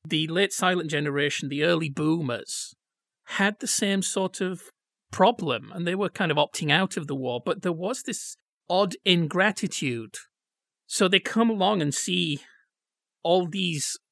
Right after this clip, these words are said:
older people who are desperate for comfort and conformity. And it's like, <sighs> you know, everywhere there's lots of piggies. That's the whole thing of your little boxes. Maybe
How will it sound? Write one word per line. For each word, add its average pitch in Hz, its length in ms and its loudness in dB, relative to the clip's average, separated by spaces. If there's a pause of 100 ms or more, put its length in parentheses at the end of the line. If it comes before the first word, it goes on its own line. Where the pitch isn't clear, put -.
(240)
older 175 260 4
people 156 540 0
who 143 160 0
are 139 320 2 (480)
desperate 185 460 4
for - 100 -6
comfort 147 680 -2 (540)
and 151 280 2
conformity. 160 1000 2 (460)
And 160 160 4
it's - 160 -4
like, 165 220 2 (340)
<sighs> - 340 -14
you - 180 -8
know, 160 240 -2 (540)
everywhere 269 840 2
there's 220 300 0
lots 202 380 -4
of 220 200 -2
piggies. 196 720 -2 (600)
That's - 400 -2
the - 140 -16
whole 190 200 0
thing 170 340 -2
of 156 160 -4
your 160 240 -4 (260)
little 196 300 0
boxes. 151 800 0 (240)
Maybe 175 720 4